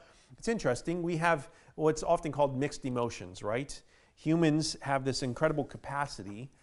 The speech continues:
uh, to be able to ha-, handle more than one emotion, and you can have multiple things going on. That's how God has made us. And I, I was actually reading a story. It's actually a, a,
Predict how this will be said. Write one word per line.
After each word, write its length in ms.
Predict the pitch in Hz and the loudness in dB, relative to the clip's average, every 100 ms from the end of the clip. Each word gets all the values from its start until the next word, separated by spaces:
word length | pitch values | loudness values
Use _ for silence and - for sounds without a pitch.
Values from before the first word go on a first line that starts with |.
| _ _ | _ _
uh, 120 | 117 113 | -8 -6
to 100 | 123 | -2
be 120 | 127 | -2
able 160 | 135 123 | 0 0
to 40 | |
ha-, 280 | 131 127 123 | 2 2 2
handle 300 | 131 160 131 | -2 -2 -2
more 300 | 120 123 160 | -2 2 2
than 180 | 143 117 | 0 -2
one 160 | 107 110 | -4 -4
emotion, 640 | 107 104 113 151 147 131 | -8 -8 -6 -6 -4 -4
and 180 | 135 127 | -4 -8
you 80 | 135 | -6
can 120 | 131 | -6
have 180 | 135 127 | -4 -4
multiple 580 | 120 135 156 151 113 | -2 0 0 -2 -6
things 320 | 107 107 104 - | -8 -8 -10 -8
going 340 | 113 110 107 | -6 -6 -6
on. 200 | 104 117 | -6 -4
That's 180 | 127 117 | -4 0
how 120 | 131 | 0
God 320 | 120 123 127 | 2 2 2
has 160 | 117 107 | 2 -4
made 260 | 117 123 107 | -4 -4 -4
us. 220 | 101 120 | -4 -8
And 140 | 110 - - - - - - | -10 -12 -20 -20 -20 -18 -8
I, 100 | 170 | -2
I 80 | 196 | 2
was 160 | 190 185 | 4 6
actually 260 | 214 190 | 4 2
reading 300 | 151 196 175 | 0 0 0
a 40 | 147 | -2
story. 440 | - 196 175 127 | -2 -2 0 0
It's 120 | 127 | 0
actually 300 | 156 147 139 | -2 0 -2
a, 80 | 123 | -2
a, 420 | - 135 160 139 | -2 -6 -4 -6